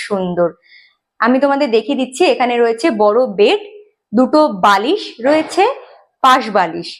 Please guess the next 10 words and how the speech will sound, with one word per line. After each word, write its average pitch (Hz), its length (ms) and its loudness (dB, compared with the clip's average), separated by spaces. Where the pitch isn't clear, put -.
এখানে 269 320 2
রয়েছে 277 280 -2
টাওয়ালের 208 420 0
ব্যবস্থা, 208 520 0
শ্যাম্পু, 226 500 -2
সাবান 214 420 0
রয়েছে, 233 320 0
এখানে 214 240 -2
রয়েছে 202 340 -2
ব্ল্যাঙ্কেট। 190 560 -4